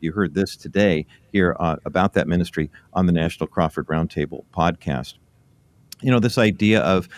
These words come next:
uh, the emotional attachment that so many people have to this. I, I, recently, I was, uh, uh, privileged to have a conversation with a couple of guys from an organization called the Evangelical Environmental Network. And I thought,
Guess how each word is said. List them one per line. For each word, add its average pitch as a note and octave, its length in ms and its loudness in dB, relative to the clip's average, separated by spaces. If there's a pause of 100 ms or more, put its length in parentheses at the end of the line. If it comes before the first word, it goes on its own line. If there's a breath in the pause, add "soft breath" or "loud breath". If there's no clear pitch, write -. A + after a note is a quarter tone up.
(140)
uh, G2+ 140 0
the G2 160 0
emotional F#2 480 0
attachment F2+ 560 -4
that E2 200 -2
so - 140 -2
many F2 180 2
people F2+ 300 -2
have F#2 360 0
to F#2+ 100 -2
this. E2 240 -2 (320 loud breath)
I, G#2+ 160 0
I, F#2 80 -2 (260)
recently, G#2 540 0
I F#2 100 0
was, F2 300 -4
uh, E2 260 0
uh, D#2+ 120 -6 (580)
privileged C3 420 2
to A2+ 60 4
have G2 120 4
a F#2+ 40 0
conversation G2+ 640 0
with E2+ 80 -4
a E2+ 40 -12
couple G2 280 -2
of F2+ 60 -2
guys E2 300 0 (280 loud breath)
from G#2+ 120 0
an F#2+ 80 4
organization G2 640 2
called F2+ 220 -2
the F2 180 -2
Evangelical F#2 640 -2
Environmental D#2+ 480 -2
Network. G2 480 0
And G2 120 -2
I F#2 60 0
thought, G2 260 0